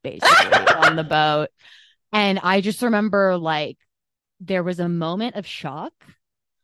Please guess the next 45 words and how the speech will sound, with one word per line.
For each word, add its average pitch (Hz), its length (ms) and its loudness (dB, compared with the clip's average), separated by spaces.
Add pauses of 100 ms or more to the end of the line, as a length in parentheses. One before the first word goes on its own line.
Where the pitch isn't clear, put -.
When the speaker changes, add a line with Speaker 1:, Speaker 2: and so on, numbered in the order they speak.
(560)
Speaker 1:
And 196 280 4
then 180 240 2
there 185 160 0
was, 175 320 -4
like, 165 300 -4 (100)
this 170 320 -8
overwhelming 170 800 -2
sense 156 320 -10
of, 165 100 -14
like, 151 500 -8 (1000)
Speaker 2:
Sorry. - 260 -20
Speaker 1:
"Oh 190 120 0
my 170 180 -2
God, 156 540 -4
Dad, 156 360 -4
no." - 640 -14 (200)
And 190 180 2
I 180 200 2
just, 180 200 -4
I 190 160 2
lost 151 380 0
it. 143 160 -6
I, 165 120 0
like, 170 140 -2
completely, 175 380 -4
'cause 208 160 -4
it, 269 100 0
like, 277 180 0
had 311 120 -2
never 359 300 -4
occurred 415 380 -4
to 440 100 -6
me 403 160 -6
before 311 480 -4
that, 233 140 -10
like, 240 160 -6
if 320 60 -4
Speaker 2:
No, 403 60 0
Speaker 1:
that 294 180 6
Speaker 2:
I 285 80 4
Speaker 1:
had 285 100 0
Speaker 2:
get 294 180 0
it. 269 220 -6 (480)
Speaker 1:
And 302 180 0
I, 277 220 0